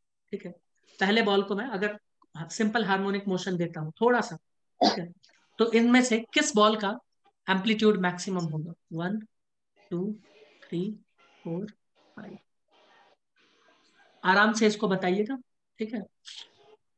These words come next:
तो किसका amplitude सबसे ज्यादा होगा, है ना? सब एक common support से ही जुड़ा है, string common है सबका।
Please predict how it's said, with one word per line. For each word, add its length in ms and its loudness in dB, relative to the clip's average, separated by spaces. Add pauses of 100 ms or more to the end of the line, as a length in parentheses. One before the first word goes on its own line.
(440)
तो 120 2
किसका 380 4 (120)
amplitude 520 4
सबसे 400 -4
ज्यादा 280 -4
होगा, 320 -2 (500)
है 120 -2
ना? 80 -4 (540)
सब 240 4
एक 220 2
common 280 4
support 340 2
से 140 -2
ही 100 2
जुड़ा 200 -4
है, 100 -6
string 460 -2
common 300 -2
है 80 -4
सबका। 320 -14